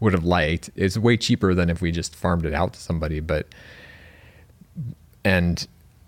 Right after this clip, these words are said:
you know, it's still kind of a handmade thing. Um, and we still would like things to be better, but, um, but it got us there.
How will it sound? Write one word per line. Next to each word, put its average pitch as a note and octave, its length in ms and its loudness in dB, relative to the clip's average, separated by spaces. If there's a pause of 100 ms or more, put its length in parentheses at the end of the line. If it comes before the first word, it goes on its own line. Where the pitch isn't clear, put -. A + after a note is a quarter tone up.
(500)
you B2 160 2
know, F2+ 160 4
it's D#2+ 120 2
still A2+ 200 2
kind G#2+ 160 2
of G2 60 2
a E2 40 2
handmade F2+ 440 4
thing. D#2+ 560 2
Um, E2 500 0
and F#2 140 2
we F#2 60 4
still F#2 240 2
would F2 200 -2
like F2 220 0
things E2+ 220 0
to - 40 -6
be F2 80 -2
better, D#2+ 480 0 (160)
but, E2 320 2 (600)
um, E2 520 0 (160)
but F2 120 2
it E2 60 0
got E2+ 200 2
us - 120 -4
there. D2+ 380 0